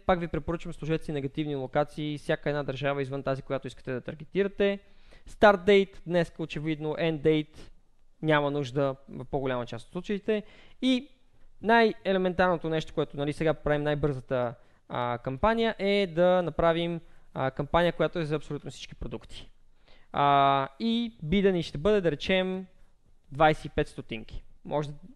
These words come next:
ще видим това дали ще е достатъчно, след като пуснем кампанията, ако до двайсет и четири часа не видим кликове за съответната държава, значи може би бида ни е твърде нисък.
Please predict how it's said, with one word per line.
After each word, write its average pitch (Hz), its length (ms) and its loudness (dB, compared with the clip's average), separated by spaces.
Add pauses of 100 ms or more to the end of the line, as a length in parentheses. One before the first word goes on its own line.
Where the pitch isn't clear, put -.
(140)
ще - 140 -4
видим 185 200 2
това 170 140 2
дали 160 180 2
ще 156 120 -4
е 139 40 -4
достатъчно, 202 800 0 (100)
след 190 240 2
като 180 420 -2
пуснем 160 260 -6
кампанията, 185 580 0
ако 185 240 -2
до 170 300 -2 (400)
двайсет 165 280 6
и - 40 -12
четири 151 200 -4
часа 156 280 0
не 135 100 -4
видим 139 260 -4
кликове 185 560 0
за 175 100 -6
съответната 170 540 -8
държава, 156 340 -4
значи 143 260 -6
може 143 200 -4
би 151 300 -4 (420)
бида 151 320 4
ни 151 120 2
е 156 40 2
твърде 135 280 -2
нисък. - 400 -12